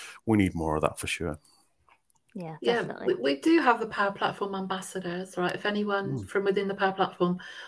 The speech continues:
Speaker 3: wants specific mentoring in, you know, in a specific technology or technology area, Power Platform ambassador is, is great. And also,
Speaker 1: Mm.
Speaker 3: um, obviously Mark Smith, he is phenomenal, um, N Z three six five guy.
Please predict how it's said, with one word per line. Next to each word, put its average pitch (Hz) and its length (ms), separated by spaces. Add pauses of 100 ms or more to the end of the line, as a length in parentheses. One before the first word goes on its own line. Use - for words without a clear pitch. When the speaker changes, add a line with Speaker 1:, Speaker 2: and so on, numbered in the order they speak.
Speaker 3:
wants 233 340
specific - 800 (100)
mentoring 180 800
in, 180 240
you 202 100
know, 175 100
in 170 140
a - 20
specific - 560
technology 180 720
or 185 140 (480)
technology 190 480
area, 180 640
Power 196 160
Platform 170 380
ambassador 165 440
is, 165 220
is 170 200
great. 175 380
And 202 140
also, 202 480
Speaker 1:
Mm. 160 340 (120)
Speaker 3:
um, 185 360
obviously 180 380
Mark 175 300
Smith, 175 420 (200)
he 180 500 (260)
is 180 240
phenomenal, 175 720 (100)
um, 175 300
N 180 160
Z 175 220
three 185 180
six - 220
five 175 300
guy. 175 280